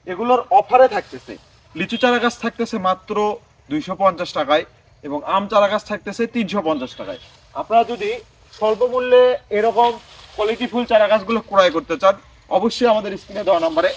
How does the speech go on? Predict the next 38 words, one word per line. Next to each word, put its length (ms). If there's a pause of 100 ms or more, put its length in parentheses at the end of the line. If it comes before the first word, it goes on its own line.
(340)
অনিক 300
নার্সারি 300
বগুড়াতে 400 (100)
একবার 280
হলেও 200
যোগাযোগ 400
করবেন। 220 (340)
তো 60
আমি 140
ভিডিওটি 440
খুব 240 (160)
লম্বা 220
করতেছি 360
না, 120
ভিডিও 280
এখানেই 300
শেষ 120
করতেছি। 420
ভিডিও 300
ভালো 200
লাগলে 280 (420)
অবশ্যই 440
আমাদের 320
চ্যানেলটি 320
সাবস্ক্রাইব 520
করে 200 (400)
এবং 160 (120)
আমাদের 280
কাছ 200
থেকে 160
চারা 240
গাছগুলো 320 (120)
ক্রয় 280
করে 140
নিয়ে 200
আপনার 340 (420)
বসত 340
বাড়িতে 240